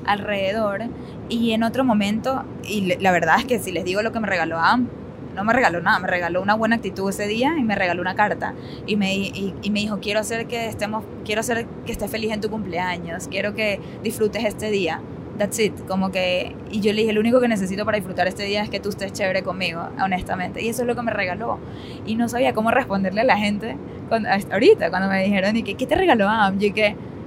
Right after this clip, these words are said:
"Una full buena actitud y una carta demasiado linda". En verdad, señores, les toca admitir que Adam hace unas cartas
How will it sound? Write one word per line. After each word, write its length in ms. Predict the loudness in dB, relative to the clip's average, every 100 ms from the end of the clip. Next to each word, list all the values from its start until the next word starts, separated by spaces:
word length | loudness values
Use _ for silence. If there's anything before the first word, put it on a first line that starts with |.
| -12 -12 -8 0
"Una 220 | 2 2
full 200 | 2 2
buena 240 | 4 4
actitud 400 | 2 2 0 0
y 100 | 2
una 180 | 0 2
carta 280 | 0 2 0
demasiado 440 | 0 -2 0 -2
linda". 240 | 0 -2 -4
En 100 | -2
verdad, 380 | 2 4 6 4
señores, 680 | 2 2 2 2 2 -4 -6 -10 -12 -12 -12 -12 -6
les 140 | -6
toca 180 | -2 -2
admitir 400 | -4 -4 -4 -2
que 300 | -2 -2 0
Adam 460 | 0 2 2 0 -4 -8 -12 -10 -8
hace 160 | -8 -4
unas 180 | -4
cartas 520 | -2 -4 -4 -8 -8